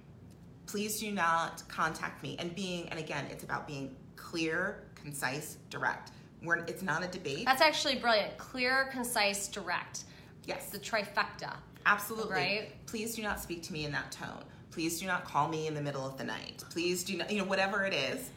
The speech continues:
Speaker 1: please don't do that.
Speaker 2: Right.
Speaker 1: If you continue to do that and violate my boundary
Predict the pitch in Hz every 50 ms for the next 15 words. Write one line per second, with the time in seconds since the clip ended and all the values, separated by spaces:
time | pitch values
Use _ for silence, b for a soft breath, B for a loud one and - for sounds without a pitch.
0 | - - - - - 185 190 196 208 - - 196 196 202 190 185 214 196 151 131
1 | 82 78 - - - 214 214 214 196 185 156 - - B B B B B B B
2 | B B B - - - 196 226 233 240 233 233 233 233 - 214 208 - - 202
3 | 190 196 180 175 175 - - 139 139 143 160 165 160 151 143 135 - - 165 156
4 | 151 143 139 151 147 151 147 - - 139 135 131 127 160 - 349 320 - - 131
5 | 113 113 120 240 247 -